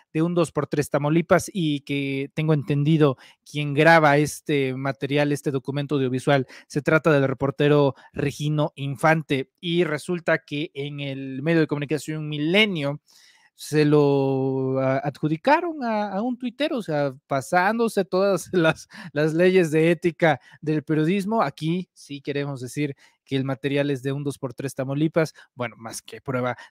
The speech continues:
tu presencia aquí, mi querida Marta Olivia. Te agradezco mucho tu tiempo y te pido, por favor, que nos compartas tus redes sociales,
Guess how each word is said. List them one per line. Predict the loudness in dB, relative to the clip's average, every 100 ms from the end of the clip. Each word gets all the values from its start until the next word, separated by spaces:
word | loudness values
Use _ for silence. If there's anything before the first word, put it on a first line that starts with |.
| -8
tu | -4
presencia | -4 -2 -2 -4
aquí, | -4
mi | -6 -4
querida | -2 0
Marta | 2 0 2
Olivia. | 2 2 2
Te | 0
agradezco | -2 2 0 0
mucho | -4 -4 -4
tu | 0
tiempo | -2 0 -2 -2 -8
y | 0
te | 4
pido, | 6 4
por | 2
favor, | 2 2
que | 2
nos | -2
compartas | -4 0 0 0 -4
tus | -4
redes | -2 -2 -2
sociales, | -4 -2 -4